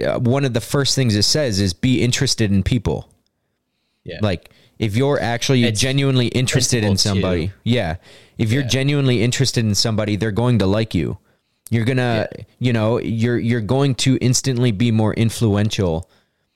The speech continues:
Speaker 1: in their life, not
Speaker 2: But
Speaker 1: in a negative way or a positive way necessarily, but just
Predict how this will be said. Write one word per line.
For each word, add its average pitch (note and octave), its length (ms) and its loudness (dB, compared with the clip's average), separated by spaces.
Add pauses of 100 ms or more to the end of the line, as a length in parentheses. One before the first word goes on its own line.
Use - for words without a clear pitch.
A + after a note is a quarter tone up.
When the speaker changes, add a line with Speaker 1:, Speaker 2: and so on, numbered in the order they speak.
(480)
Speaker 1:
in A#2+ 180 2
their A#2 180 2
life, G2 480 0
not B2 300 -2
Speaker 2:
But C3+ 120 2
Speaker 1:
in B2 200 2
a B2 80 0
negative A#2 420 -2
way A2 220 0
or G#2 400 0
a G2+ 100 -2
positive A2+ 400 -2
way G2+ 140 0
necessarily, G2 460 0
but F#2+ 260 -2
just G2+ 320 -2